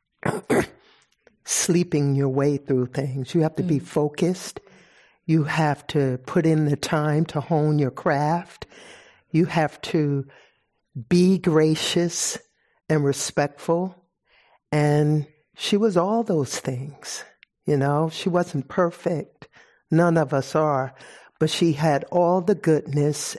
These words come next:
Speaker 1: and the thoughtful generosity that you would want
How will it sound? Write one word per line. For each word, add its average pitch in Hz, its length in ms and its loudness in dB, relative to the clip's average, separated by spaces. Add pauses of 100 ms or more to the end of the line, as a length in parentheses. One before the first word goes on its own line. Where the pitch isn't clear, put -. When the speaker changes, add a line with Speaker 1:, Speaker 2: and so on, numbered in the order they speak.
Speaker 1:
and 143 480 0 (520)
the 151 100 -2
thoughtful 160 800 0
generosity 135 1300 -2 (1500)
that 147 680 0 (340)
you 175 180 4
would 165 200 2
want 175 720 0